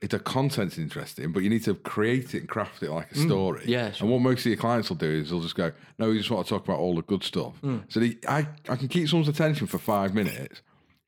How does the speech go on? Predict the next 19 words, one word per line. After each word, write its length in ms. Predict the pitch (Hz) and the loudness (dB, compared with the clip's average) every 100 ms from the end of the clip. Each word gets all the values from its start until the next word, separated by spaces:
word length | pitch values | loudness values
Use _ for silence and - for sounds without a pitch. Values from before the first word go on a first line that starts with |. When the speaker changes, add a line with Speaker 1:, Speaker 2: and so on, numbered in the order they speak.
| _ | _
Speaker 1:
if 100 | - | -4
we 100 | 104 | 0
talk 240 | 101 113 101 | 2 2 2
about 320 | 95 92 - | 2 2 0
conflict 580 | - 98 85 73 65 - | 0 0 0 -6 -10 -4
and 80 | 87 | -2
we 60 | |
talk 120 | 85 101 | 0 2
about 140 | 95 | 2
the 80 | 95 | 2
thing 260 | 107 101 | 2 2
that 180 | 92 76 | 2 -2
drove 440 | - 95 98 95 85 | -2 2 4 4 2
you 120 | 87 | -2
to 120 | - | -2
get 180 | 87 - | -4 -4
to 80 | 87 | -8
somewhere. 420 | - 82 76 110 | -6 -4 0 0
Speaker 2:
Mm. 100 | 95 | -2